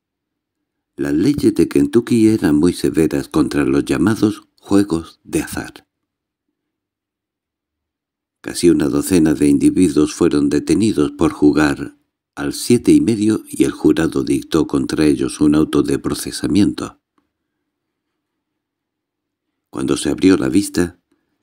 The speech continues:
se designó para defenderlos, por supuesto, a Jim Sturgis. Cuanto más estudiaba éste el caso y más tenía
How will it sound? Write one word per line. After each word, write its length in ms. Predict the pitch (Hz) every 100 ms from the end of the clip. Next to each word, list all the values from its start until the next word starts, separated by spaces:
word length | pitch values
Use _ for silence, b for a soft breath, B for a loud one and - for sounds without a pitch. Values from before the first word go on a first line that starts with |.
| _
se 220 | - 82
designó 560 | 76 71 - - 107 -
para 240 | 76 73
defenderlos, 720 | 62 - 69 69 71 65 67
por 220 | - 76
supuesto, 680 | - - 65 - 113 117 - _ -
a 200 | 135 113
Jim 280 | - 80 76
Sturgis. 760 | - 120 110 - 127 - - _ _ _ _ _ _ _ _ _ _ _ _ _ _ -
Cuanto 300 | 90 85 117
más 240 | 151 110
estudiaba 680 | 82 - 76 80 64 64 64
éste 380 | 80 - 67 64
el 160 | 60
caso 380 | - 78 - 65
y 100 | 64
más 300 | - 117 -
tenía 580 | 73 71 76 60 53